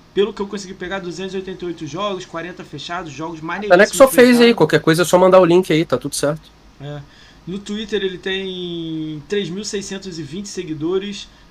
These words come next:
Speaker 1: no YouTube ele tem dez mil e setecentos, já tá chegando em onze mil daqui a pouco, são dois anos de, de canal, irado, esses
Speaker 2: Uhum.
Speaker 1: números são maravilhosos.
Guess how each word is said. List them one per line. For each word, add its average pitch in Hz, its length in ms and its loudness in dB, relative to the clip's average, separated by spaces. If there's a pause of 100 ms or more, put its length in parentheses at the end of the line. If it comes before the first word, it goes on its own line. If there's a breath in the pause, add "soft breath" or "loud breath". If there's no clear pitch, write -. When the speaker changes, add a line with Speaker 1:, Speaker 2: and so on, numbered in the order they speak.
Speaker 1:
no 170 120 -6
YouTube 202 340 -8
ele 190 100 -4
tem 190 180 -10
dez 170 460 -8
mil 196 160 -10
e 208 40 -12
setecentos, 190 520 -10
já 170 80 -8
tá 170 100 -10
chegando 165 280 -10
em 160 40 -8
onze 170 220 -12
mil 175 240 -10
daqui 156 180 -12
a 147 60 -12
pouco, 170 260 -10
são 151 180 -12
dois 160 240 -8
anos 165 200 -8
de, 151 140 -12
de 143 180 -14
canal, 151 420 -10
irado, 156 460 -10
esses 143 160 -16
Speaker 2:
Uhum. 139 140 0
Speaker 1:
números 143 200 0
são 156 100 -12
maravilhosos. 156 680 -12